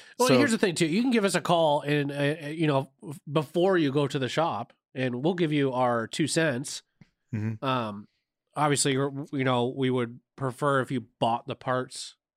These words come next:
Speaker 1: from us.
Speaker 2: Mm-hmm.
Speaker 1: Um, and that's something you can do too. Like, if you go to a shop and they're, they'll say, "Hey, here's what you need. You need this, this, and this." Why don't you tell them, "Okay,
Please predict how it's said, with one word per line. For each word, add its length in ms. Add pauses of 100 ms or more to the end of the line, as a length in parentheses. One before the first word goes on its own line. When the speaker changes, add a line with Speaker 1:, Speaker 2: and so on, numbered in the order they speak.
(100)
Speaker 1:
from 240
us. 460 (300)
Speaker 2:
Mm-hmm. 340
Speaker 1:
Um, 480 (440)
and 100
that's 160
something 180
you 60
can 140
do 120
too. 220
Like, 300
if 120
you 100
go 120
to 100
a 40
shop 400
and 120
they're, 140
they'll 100
say, 200
"Hey, 240
here's 180
what 100
you 100
need. 220
You 60
need 160
this, 160
this, 220
and 100
this." 260
Why 100
don't 80
you 40
tell 180
them, 100
"Okay, 260